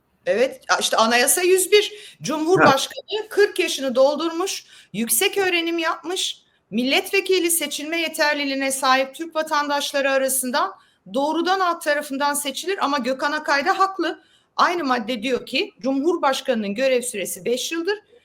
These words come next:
Speaker 1: Bir kimse en fazla iki defa Cumhurbaşkanı seçilebilir.
Speaker 2: Evet, yani aynı maddede eğer o maddeye başka bir sebep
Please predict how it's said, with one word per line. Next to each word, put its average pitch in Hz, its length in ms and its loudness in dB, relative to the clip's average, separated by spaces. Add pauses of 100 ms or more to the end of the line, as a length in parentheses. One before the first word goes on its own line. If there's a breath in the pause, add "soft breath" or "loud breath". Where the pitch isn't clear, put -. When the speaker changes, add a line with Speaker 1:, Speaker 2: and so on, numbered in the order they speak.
(120 soft breath)
Speaker 1:
Bir 339 220 0
kimse 233 280 -2
en 269 120 -2
fazla 240 320 -2
iki 311 200 0
defa 359 340 0
Cumhurbaşkanı 151 640 -10
seçilebilir. - 680 -12 (640)
Speaker 2:
Evet, 107 340 -6
yani 127 260 -2
aynı 151 320 -4
maddede 120 560 -2
eğer 120 340 0
o 123 60 -4
maddeye 117 600 -2
başka 131 380 -2
bir 110 120 0
sebep - 440 -6